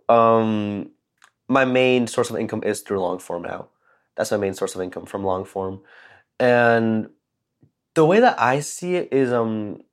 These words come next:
I mean, it's, it's already a privilege to make money off of short form, you know? Um, so anything I'll just take, frankly. But the way that I see it is short form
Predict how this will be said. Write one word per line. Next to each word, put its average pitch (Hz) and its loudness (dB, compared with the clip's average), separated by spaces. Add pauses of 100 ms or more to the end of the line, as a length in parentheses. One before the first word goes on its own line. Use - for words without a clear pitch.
(560)
I 151 0
mean, 165 4
it's, 160 2
it's 170 0
already 226 6
a 143 4
privilege 113 0
to 113 -4
make 110 -2
money 107 0
off 98 0
of 104 -12
short - -6
form, 90 -8
you 98 -8
know? 92 -4
Um, 92 -6 (520)
so 127 4 (260)
anything 110 -2 (120)
I'll 101 4
just - -8
take, 85 -6 (260)
frankly. 95 -2 (580)
But 113 4 (640)
the 139 2
way 151 6
that 135 4
I 123 4
see 123 0
it 113 0
is 104 -2 (360)
short - 2
form 147 4